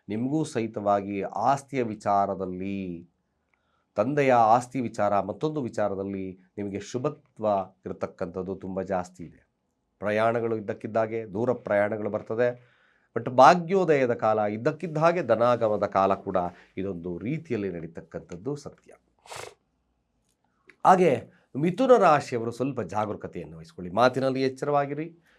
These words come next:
ಕುಟುಂಬದಲ್ಲಿ ಎಚ್ಚರಿಕೆಯನ್ನು ಕಾಣ-, ಆ, ಸಮಸ್ಯೆಗಳು ಬರದ ಹಾಗೆ ನೋಡ್ಕೊಳ್ಳಿ. ಕುಟುಂಬದಲ್ಲಿ ವಿಶೇಷವಾಗಿ ಮನಸ್ಥಿತಿಯನ್ನು ಸದೃಢದಲ್ಲಿ ಇಟ್ಕೊಳ್ಳಿ. ಕೋಪದಿಂದ ಅನರ್ಥಗಳು ಶತಸಿದ್ಧ. ಈ ದಿನ ತ್ರಯಂಬಕ ಮಂತ್ರಗಳು ಹೇಳ್ತಕ್ಕಂಥದ್ದು ಅತಿ ಅವಶ್ಯಕ.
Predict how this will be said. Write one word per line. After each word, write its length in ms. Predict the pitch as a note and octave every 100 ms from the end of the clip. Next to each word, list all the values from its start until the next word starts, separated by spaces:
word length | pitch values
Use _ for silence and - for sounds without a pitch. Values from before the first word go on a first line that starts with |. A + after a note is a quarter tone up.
| _
ಕುಟುಂಬದಲ್ಲಿ 760 | C3+ B2+ D#3 C3+ B2+ A#2+ A#2
ಎಚ್ಚರಿಕೆಯನ್ನು 640 | A2+ A2 D3+ C#3+ B2+ A#2 A#2
ಕಾಣ-, 200 | G#2+ G#2+
ಆ, 260 | A#2 G#2+ G#2
ಸಮಸ್ಯೆಗಳು 640 | - B2 B2 C3 A2+ A2
ಬರದ 220 | G2+ G2
ಹಾಗೆ 220 | G#2 G2+
ನೋಡ್ಕೊಳ್ಳಿ. 360 | G2+ G2+ - G#2
ಕುಟುಂಬದಲ್ಲಿ 680 | G2+ G#2+ G#2 G2+ G#2+ C#3 - _ _ _ _ _ _ _ _ _ _ _
ವಿಶೇಷವಾಗಿ 640 | C3 - A#3+ G3 F3+ D#3+ D#3
ಮನಸ್ಥಿತಿಯನ್ನು 720 | A#2 D#3+ F3+ G#3 G3+ F3+ D3+
ಸದೃಢದಲ್ಲಿ 520 | B2+ A2 G#2 G#2 G2+
ಇಟ್ಕೊಳ್ಳಿ. 360 | F#2+ - G2+
ಕೋಪದಿಂದ 640 | F#2+ - F#3 A3 F#3 E3 D#3
ಅನರ್ಥಗಳು 840 | B2+ B2+ E3+ G3+ G3+ F#3 C3+ C#3
ಶತಸಿದ್ಧ. 640 | C3+ A2+ - G#2+ A2 F2 - A#2 G#2+
ಈ 80 |
ದಿನ 300 | G#2 G#2+ B2+ A#2+ - _ _ _
ತ್ರಯಂಬಕ 460 | A#2 B2 B2 A#2+
ಮಂತ್ರಗಳು 680 | G#2+ A2+ C#3+ C#3+ C3+ C3+ C3+ - _ _ _
ಹೇಳ್ತಕ್ಕಂಥದ್ದು 720 | A#2 B2 B2 - A2 F#2 A2+
ಅತಿ 220 | B2 - C3
ಅವಶ್ಯಕ. 420 | G#2+ B2+ - D3